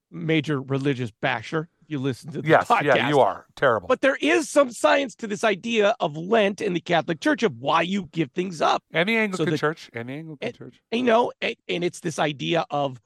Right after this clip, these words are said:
Speaker 1: what are you holding on to? And booze is certainly one of those things for me, by the way. And I have tried to, but for the record, my wife tried to do dry January. She lasted twenty-six hours.
Speaker 2: Are you
Speaker 1: Literally.
Speaker 2: serious?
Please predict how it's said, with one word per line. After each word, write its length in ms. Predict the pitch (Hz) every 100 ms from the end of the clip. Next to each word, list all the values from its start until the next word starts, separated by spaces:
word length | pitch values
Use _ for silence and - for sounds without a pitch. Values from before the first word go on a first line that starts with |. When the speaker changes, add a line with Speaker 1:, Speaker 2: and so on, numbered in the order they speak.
| _ _ _
Speaker 1:
what 240 | 131 185
are 40 | 214
you 180 | 202 196
holding 340 | 156 170 156
on 200 | 143 127 117
to? 300 | 131 127 117 _ _ _
And 220 | 139 143 127
booze 380 | 180 185 170 139
is 120 | -
certainly 260 | 180 160
one 140 | 151 147
of 60 |
those 160 | 147 127
things 220 | 180 151
for 120 | -
me, 160 | 196 277
by 180 | 170 151
the 80 | 139
way. 260 | 147 180 - _ _ -
And 160 | 170 -
I 200 | 196 262
have 160 | 233 165
tried 400 | - 214 240 156
to, 280 | 175 151 151 -
but 220 | 165 190 _ -
for 120 | 220
the 80 | 175
record, 320 | 190 160 139
my 140 | 151
wife 240 | 151 165 -
tried 180 | 170 156
to 60 |
do 140 | 147 151
dry 200 | 151 160
January. 560 | 143 151 151 151 147 - _ _
She 200 | - 185 175
lasted 500 | 165 156 165 131 -
twenty-six 920 | 151 156 151 - - - 147 - - -
hours. 440 | 104 85 - - _ _ _ 143 -
Speaker 2:
Are 60 | 208
you 80 |
Speaker 1:
Literally. 260 | 302 294 226
Speaker 2:
serious? 420 | 160 220 - -